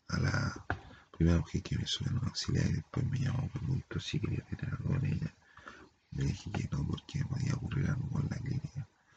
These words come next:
En esa clínica me mataron las neuronas, pero después yo pude ver la máquina que genera corriente, la guía, la cual en mi contra conozco también al doctor especialista en el tema. Usted no sabe cuánto fue el daño que me hicieron. Yo en ese entonces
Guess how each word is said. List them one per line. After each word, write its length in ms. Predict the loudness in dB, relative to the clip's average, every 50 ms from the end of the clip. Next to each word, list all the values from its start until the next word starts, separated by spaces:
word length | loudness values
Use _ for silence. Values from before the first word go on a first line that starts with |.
| -20 -20 -20 _ _ -18 _ -8 -2
En 80 | 2 4
esa 220 | 4 4 2 2
clínica 440 | 0 0 0 2 2 2 2 2 2
me 140 | 2 2 0 -2 -2
mataron 400 | -2 -2 0 0 0 0 0 0
las 140 | -2 -2
neuronas, 420 | -2 -2 -2 0 0 0 0 -2 -2 -4 -4
pero 200 | -4 -2 -2 -2
después 440 | -2 -4 -4 -6 -6 -4 -4 -4 -6 -8 -14 -16 -16 -18 -20 -20 -20 -20 _ _ _ _ _ -20 -20 _ _ _ _ _ _ -2
yo 180 | 0 2 2
pude 240 | 2 2 4 4 4
ver 140 | 4 2 2
la 80 | 0 -2
máquina 440 | 0 0 0 0 0 0 -2 -2 -2
que 60 | -4
genera 360 | -6 -8 -6 -6 -4 -4 -4 -6
corriente, 560 | -8 -6 -2 0 0 0 0 -2 -4 -2 -2
la 120 | 0 0 0
guía, 260 | 0 0 -2 -2 -2
la 100 | -2 -4
cual 240 | -4 -4 -2 -2 -2
en 180 | -2 -4 -4 -4
mi 60 | -6
contra 400 | -6 -6 -6 -8 -6 -6 -6 -2
conozco 360 | 0 0 0 0 -2 -4 -4
también 280 | -4 -2 0 0 0 0
al 100 | 0 -2
doctor 300 | -2 -4 -6 -4 -6 -6
especialista 600 | -4 -4 -4 -2 0 0 0 -2 -2 -6 -8 -10 -8
en 120 | -6 -6 -6
el 60 | -4
tema. 360 | 0 0 2 2 0 -2 -4 -12 -18 -20 -20 -20 -20 -20 -20 _ _ _ _ 2
Usted 420 | 2 2 2 2 0 2 2 2 2 0 -2
no 140 | -4 -2 -2
sabe 420 | -2 -2 0 0 0 0 0 0 -2
cuánto 340 | -2 -2 -4 -4 -4 -8 -8
fue 180 | -6 -4 -2 -2
el 120 | -2 0
daño 280 | -2 -2 -2 -2 -2 0
que 100 | 0 0
me 100 | 0 0
hicieron. 360 | -2 -4 -6 -6 -6 -8 -10 -14 _ _ -20 -20 -20 -20 -20 -20 -20 -20 _ _
Yo 120 | 2 4 4
en 80 | 4
ese 160 | 4 2 2
entonces 500 | 0 -2 -2 -2 0 0 0 0 0 -4